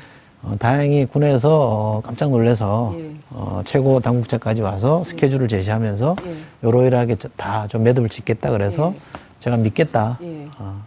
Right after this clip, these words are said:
Speaker 1: 그렇게 합시다 이렇게 했습니다.
Speaker 2: 아니 그러면 몇 가지 질문이 가능한데요. 첫 번째, 그러면 군이 이철희 의원실에 그 자료가 넘어갔다는 것을 우리 군은 몰랐다는 거네요. 첫 번째로.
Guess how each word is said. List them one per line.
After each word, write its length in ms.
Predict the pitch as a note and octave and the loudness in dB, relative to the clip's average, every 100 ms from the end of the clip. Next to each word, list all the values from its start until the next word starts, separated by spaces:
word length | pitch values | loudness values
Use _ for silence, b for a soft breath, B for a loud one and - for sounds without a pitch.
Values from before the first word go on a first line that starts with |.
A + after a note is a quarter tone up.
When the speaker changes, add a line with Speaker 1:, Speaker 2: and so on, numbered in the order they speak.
| - | -8
Speaker 1:
그렇게 220 | - A#2 | -6 -6
합시다 300 | A#2+ - C3 | -8 -6 -4
이렇게 240 | A2 G#2+ B2+ | -4 -6 -8
했습니다. 380 | E3 D3 C#3+ - b b b | -8 -14 -18 -20 b b b
Speaker 2:
아니 180 | G#3 A#3+ | -4 -4
그러면 520 | F#3+ A#3+ A#3 G#3 E3+ - | 0 2 6 6 4 0
몇 200 | G3 F#3 | 0 2
가지 180 | B3+ B3 | 4 4
질문이 880 | G3 G3 G#3 G3+ F#3+ F3 E3+ D#3 A2+ - | 6 6 8 8 8 8 8 4 0 -6
가능한데요. 840 | - E3 F3+ F3+ D#3+ D3 C#3+ D#3 D#3 | -6 -2 2 2 4 2 2 0 -2
첫 160 | - C#4 | -4 2
번째, 420 | D#4 C#4+ F#3 D3+ C#3+ | 4 6 6 6 6
그러면 260 | A#3+ A#3 | 6 6
군이 600 | - G3 G#3 F3 E3 E3 | 4 6 8 8 6 4
이철희 340 | D#3 F3+ C4 B3+ | 2 4 6 8
의원실에 880 | A#3 G#3+ G#3 - F#3+ G#3 A#3+ B3+ - | 8 8 8 6 6 6 8 6 6
그 180 | - G3 | 6 6
자료가 640 | - D#3 F#3 G#3 B3+ D#4+ B B B - | 6 4 6 8 8 8 B B B 2
넘어갔다는 680 | F3+ A3+ A#3 A#3 G#3+ G#3 | 6 8 6 6 6 8
것을 260 | G3 F3+ A3+ | 6 4 4
우리 140 | F#3+ A3 | 4 6
군은 340 | G#3+ A#3 A3+ - - - | 6 4 0 -6 -14 2
몰랐다는 480 | E3 B3+ C4 G3+ E3+ | 4 6 4 2 2
거네요. 340 | C#3 C#3 E3+ | 0 0 -2
첫 160 | F#3 G#3 | -6 -4
번째로. 480 | E3+ D3+ C#3 E3 | -4 -2 -2 -2